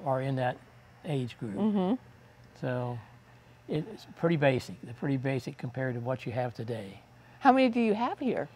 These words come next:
Speaker 1: Well, we have
Speaker 2: altogether?
Speaker 1: four that's in service. We have
Speaker 2: Okay.
Speaker 1: some others that need work to be put back into service, but
Speaker 2: Mm-hmm.
Speaker 1: we've got quite a variety. We've got 'em from, uh, I believe,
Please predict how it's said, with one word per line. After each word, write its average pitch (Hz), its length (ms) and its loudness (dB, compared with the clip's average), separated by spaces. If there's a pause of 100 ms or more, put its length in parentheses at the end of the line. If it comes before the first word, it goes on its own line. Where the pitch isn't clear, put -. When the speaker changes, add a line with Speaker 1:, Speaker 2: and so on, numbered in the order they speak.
(260)
Speaker 1:
Well, 147 120 2
we 170 120 6
have 165 180 10
Speaker 2:
altogether? 196 120 4
Speaker 1:
four 151 320 6
that's 127 420 0
in 127 140 -2
service. 110 580 0
We 131 140 -4
have 131 260 2
Speaker 2:
Okay. 196 80 2
Speaker 1:
some 127 80 0
others 135 460 4
that 127 200 -2 (240)
need 127 300 -4
work 127 280 2 (300)
to 131 80 -6
be 127 120 -6
put 147 280 -8
back 123 260 -8
into 127 200 -4
service, 127 460 -8
but 180 100 -6
Speaker 2:
Mm-hmm. 190 140 -6 (480)
Speaker 1:
we've 143 140 0
got 160 300 8
quite 147 280 8
a 143 60 2
variety. 127 520 6
We've 127 200 -4
got 143 200 4
'em 131 100 -2
from, 123 280 -6
uh, 123 280 -2
I 139 120 -4
believe, 131 260 -2